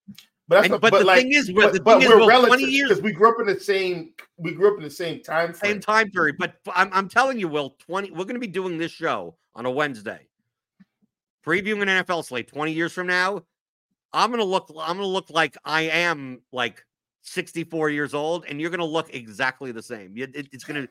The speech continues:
Speaker 1: <laughs>
Speaker 2: literally exactly the same.
Speaker 1: <laughs> We shall see. I, I, I like that blender, and, and I'd like for you to look exactly the same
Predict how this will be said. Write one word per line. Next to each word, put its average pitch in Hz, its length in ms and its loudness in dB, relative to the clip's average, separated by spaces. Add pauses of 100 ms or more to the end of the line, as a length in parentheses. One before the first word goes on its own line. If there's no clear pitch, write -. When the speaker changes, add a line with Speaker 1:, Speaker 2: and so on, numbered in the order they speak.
Speaker 1:
<laughs> - 180 -2
Speaker 2:
literally 131 600 -4
exactly 151 540 -2
the 127 100 -14
same. 117 340 -12 (1120)
Speaker 1:
<laughs> - 100 -2 (1200)
We 170 180 -4
shall 190 400 -2
see. 156 420 -6 (240)
I, 175 600 4
I, 151 140 0
I 170 60 0
like 170 340 -2
that 165 240 -2
blender, 180 440 -4
and, 156 160 -10
and 139 80 -10
I'd 220 180 -4
like 214 200 -12
for 185 100 -16
you 208 140 -10
to 196 80 -6
look 160 220 -14
exactly 117 440 -8
the 104 80 -16
same 104 280 -16